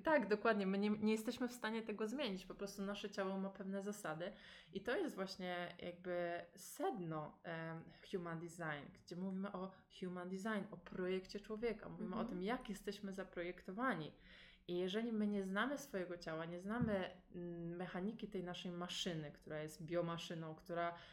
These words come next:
Speaker 1: e, w końcu cały czas dba o to, żebyśmy, e, oddychali i nie musimy
Speaker 2: Mhm.
Speaker 1: o tym myśleć.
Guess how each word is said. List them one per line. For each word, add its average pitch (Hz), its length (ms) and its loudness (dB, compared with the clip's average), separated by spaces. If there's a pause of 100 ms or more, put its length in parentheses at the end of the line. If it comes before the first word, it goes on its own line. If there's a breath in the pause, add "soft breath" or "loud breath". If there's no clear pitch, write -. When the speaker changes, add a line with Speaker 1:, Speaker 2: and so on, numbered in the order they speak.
(180 loud breath)
Speaker 1:
e, 170 220 0
w - 100 -10
końcu 180 340 -2
cały 208 220 4
czas 269 180 0
dba 185 220 -2
o 175 80 0
to, 175 140 -4
żebyśmy, 165 440 -4 (260)
e, 170 140 -4
oddychali 156 640 -2 (180)
i 175 60 -2
nie 180 60 2
musimy 185 180 0
Speaker 2:
Mhm. 156 140 0
Speaker 1:
o - 20 -10
tym 180 100 0
myśleć. - 340 -4